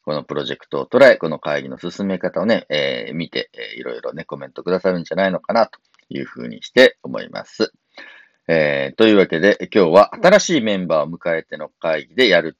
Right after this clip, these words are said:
と良い、えー、ことということで、えー、五つほど紹介させてもらいました。一つは、えー、彼を知り、えー、ということで、彼、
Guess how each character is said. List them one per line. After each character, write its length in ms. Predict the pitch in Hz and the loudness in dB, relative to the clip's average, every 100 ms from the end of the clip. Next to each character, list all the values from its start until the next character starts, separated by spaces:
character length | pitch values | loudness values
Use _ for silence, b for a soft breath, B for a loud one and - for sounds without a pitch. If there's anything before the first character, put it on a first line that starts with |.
| _ | _
と 180 | 71 69 | -10 -6
良 220 | 76 123 | 2 4
い、 200 | 151 - _ - | 2 -2 _ -10
え 80 | 78 | -10
ー、 40 | - | -10
こ 100 | - | -16
と 100 | - | -18
と 360 | - _ _ - | -18 _ _ -6
い 40 | |
う 60 | 87 | -4
こ 100 | 82 | -2
と 160 | 85 82 | -2 6
で、 280 | 131 131 - | 6 6 2
え 400 | 73 64 58 - | -4 -4 -8 -14
ー、 40 | |
五 200 | - 127 | -10 -8
つ 140 | - 110 | -2 -2
ほ 140 | 107 | 0
ど 80 | 98 | -2
紹 260 | - 92 82 | -2 -4 -2
介 200 | 85 82 | -4 -4
さ 120 | - | -8
せ 100 | - | -8
て 100 | 127 | -2
も 100 | 123 | 0
ら 100 | 95 | 0
い 60 | 65 | -4
ま 120 | - | -12
し 80 | - | -18
た。 80 | _ _ | _ _
一 240 | - 135 | -2 -2
つ 100 | - | 4
は、 220 | 147 143 80 | 4 4 0
え 120 | 73 | -6
ー、 380 | - _ 50 _ _ _ _ | -10 _ _ _ _ _ _
彼 260 | - 80 71 | -10 -8 -10
を 100 | 58 | -14
知 220 | - 80 | -12 -6
り、 220 | 147 - _ _ _ _ | -6 -6 _ _ _ _
え 220 | - _ | -20 _
ー、 40 | - | -20
と 60 | |
い 40 | - | -18
う 20 | |
こ 100 | - | -12
と 100 | 76 | 2
で、 240 | 131 131 - - | 4 4 0 -8
彼、 240 | 78 73 | -6 -6